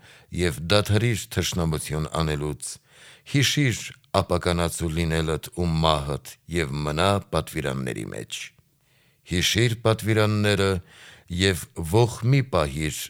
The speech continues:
մերձավորիդ հանդեպ։ Հիշիր Բարձրյալի ուխտը և արհամարիր տգիտությունը։ Հեռու մնա վեճից և դու կնվազեցնես մեղքերդ, քանզի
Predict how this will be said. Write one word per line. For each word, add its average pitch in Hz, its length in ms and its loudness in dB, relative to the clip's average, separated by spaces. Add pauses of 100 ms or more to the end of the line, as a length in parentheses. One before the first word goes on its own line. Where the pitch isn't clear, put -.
(120)
մերձավորիդ 78 720 0
հանդեպ։ 64 540 -8 (840)
Հիշիր 113 580 2 (320)
Բարձրյալի 92 720 2 (160)
ուխտը 98 540 0 (420)
և 92 400 0 (100)
արհամարիր 117 760 4
տգիտությունը։ 80 840 -2 (1120)
Հեռու 139 320 6
մնա 85 300 2
վեճից 85 640 0 (460)
և 87 280 0
դու 95 180 2
կնվազեցնես 92 1000 0
մեղքերդ, 82 760 -4 (300)
քանզի 90 500 0